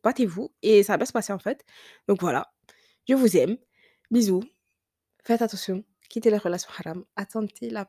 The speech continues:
perle au bon moment. Moi, je sais qu'il y a une perle rare qui m'attend, et elle m'attend, et je l'attends, et bientôt. <laughs> Non, faut être patient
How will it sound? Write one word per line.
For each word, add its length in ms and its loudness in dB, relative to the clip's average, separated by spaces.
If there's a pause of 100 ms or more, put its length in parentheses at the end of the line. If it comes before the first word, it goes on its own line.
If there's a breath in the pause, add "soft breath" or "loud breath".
(120)
perle 260 -6
au 60 -2 (280)
bon 80 -6
moment. 720 -8
Moi, 100 2
je 100 2
sais 120 -4
qu'il 100 -2
y 20 2
a 20 0
une 60 -4
perle 180 0
rare 200 -4
qui 140 -12
m'attend, 380 -8 (800)
et 80 2
elle 160 2
m'attend, 320 -8 (200)
et 140 0
je 100 0
l'attends, 460 -6
et 720 2
bientôt. 340 -2
<laughs> 800 -8 (500 loud breath)
Non, 220 8 (100)
faut 160 4
être 140 4
patient 360 -6